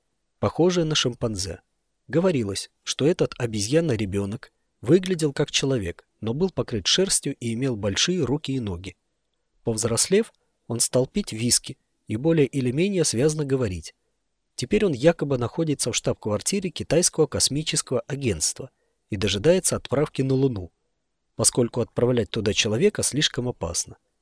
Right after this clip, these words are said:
Это тоже байка. Все истории, которые я вам пересказал, лживы. Они бесспорно возбуждают воображение, искушают наивные умы. Но они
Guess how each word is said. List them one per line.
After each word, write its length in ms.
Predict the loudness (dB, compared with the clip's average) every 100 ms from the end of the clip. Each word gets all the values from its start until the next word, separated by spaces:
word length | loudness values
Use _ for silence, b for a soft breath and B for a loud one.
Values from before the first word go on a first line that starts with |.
| _ _
Это 200 | -4 -2
тоже 300 | 0 0 0
байка. 420 | -2 -2 -4 -10 -18 _ _ _ _ _ _ _
Все 220 | 2 4
истории, 380 | 2 2 2 2
которые 400 | 0 0 0 0
я 80 | 0
вам 100 | -2
пересказал, 680 | -2 0 0 0 2 0 -2
лживы. 540 | -4 -2 -2 -2 -4 -8 _ _ _ _ _ _
Они 220 | 0 0
бесспорно 520 | 2 0 2 0 2 2
возбуждают 640 | 0 0 -2 0 0 2
воображение, 760 | 0 0 0 0 0 -2 -6 -12 _ _
искушают 540 | -6 -2 0 2 2 0
наивные 440 | -2 -2 0 -4
умы. 360 | -4 -8 -8 -12 _ _ _ _ -6
Но 200 | 0 2
они 300 | 2 -2